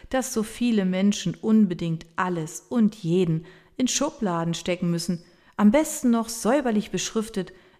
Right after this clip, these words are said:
in ihrem Fall mit „Achtung, bissiges Rockerbiest“. Miriam nippt an ihrem zuckerumrandeten Glas.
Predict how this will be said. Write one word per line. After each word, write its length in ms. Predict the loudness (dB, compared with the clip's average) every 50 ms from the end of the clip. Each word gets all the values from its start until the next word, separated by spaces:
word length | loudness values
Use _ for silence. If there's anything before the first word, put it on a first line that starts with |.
| _ -4
in 140 | -2 -2 0
ihrem 380 | 0 0 0 2 4 4 2 2
Fall 280 | 2 -4 -4 -2 -2
mit 200 | -2 -2 -4 -6 -12 -20 _ _ _ _ -14
„Achtung, 580 | -12 -12 -10 -10 -12 -10 -8 -6 -6 -6 -8 -10 -16 -20 -20 -20 _ _ 2
bissiges 640 | 2 2 4 2 -2 -2 -2 -4 -6 -8 -10 -8 -2
Rockerbiest“. 720 | -2 -2 0 0 -2 -2 -2 -6 -10 -10 -12 -14 -16 -18 _ _ _ _ _ _ _ _ _ _ _ _ _ _ _ _ 4
Miriam 600 | 6 6 6 4 0 -2 -2 -2 -2 -2 -2 -4 -8 -20 -18 _ 4
nippt 380 | 4 4 4 4 -2 -10 -4
an 120 | -4 -2 0
ihrem 320 | 0 -2 0 0 -2 -2
zuckerumrandeten 1000 | -4 -4 -6 -6 -6 -6 -6 -4 -2 -4 -4 -2 -2 -2 0 0 0 0 -2 -4
Glas. 500 | -2 -4 -8 -8 -8 -8 -8 -10 -10 -12